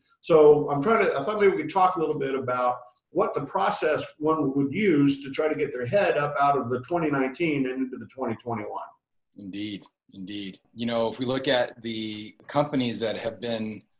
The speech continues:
Speaker 2: stretching their wings and really capitalizing on these trends we talk about, um, I think we should focus on that because that is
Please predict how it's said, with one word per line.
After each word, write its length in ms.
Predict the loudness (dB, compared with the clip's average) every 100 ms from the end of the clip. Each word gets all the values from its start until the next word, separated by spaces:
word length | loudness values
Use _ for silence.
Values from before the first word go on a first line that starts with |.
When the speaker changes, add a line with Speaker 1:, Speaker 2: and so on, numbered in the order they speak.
| _
Speaker 2:
stretching 460 | -16 -2 0 2 2
their 160 | 0 -2
wings 800 | 0 2 2 0 -6 -8 -10 -10
and 300 | -4 -2 -2 -4
really 500 | -2 2 2 2 -2
capitalizing 840 | -2 0 2 2 2 0 -2 -8
on 480 | -10 -8 -6 -6 -10 -16
these 240 | -14 -10 -6
trends 320 | 0 0 0
we 100 | -2
talk 260 | 0 -2
about, 520 | -4 -8 -6 -6 -10 -20 _ _ _ _ _ -10
um, 500 | -2 0 0 -4 -6 -4
I 80 |
think 160 | -2 0
we 120 | 0
should 200 | 0 2
focus 300 | 2 2 2
on 140 | 0 2
that 420 | 4 4 2 -2
because 340 | -6 -6 0
that 200 | 4 4
is 300 | 4 -2 -6